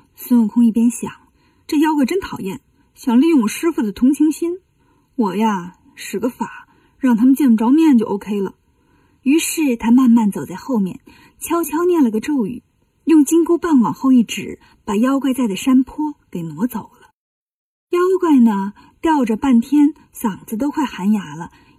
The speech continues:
也没见唐僧师徒走过来，心里奇怪呀，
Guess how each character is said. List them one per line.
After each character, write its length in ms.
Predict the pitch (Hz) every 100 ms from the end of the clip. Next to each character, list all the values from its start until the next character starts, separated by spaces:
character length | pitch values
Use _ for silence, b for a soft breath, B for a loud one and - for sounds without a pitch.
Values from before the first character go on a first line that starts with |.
| b
也 100 | 220
没 160 | 220
见 160 | 240 247
唐 240 | - 233
僧 160 | 247 285
师 160 | -
徒 160 | 285 269
走 220 | 254 208
过 140 | - 208
来， 160 | 180 - b b b
心 180 | -
里 100 | 339
奇 220 | 240 - 247
怪 240 | 339 330
呀， 240 | 226 185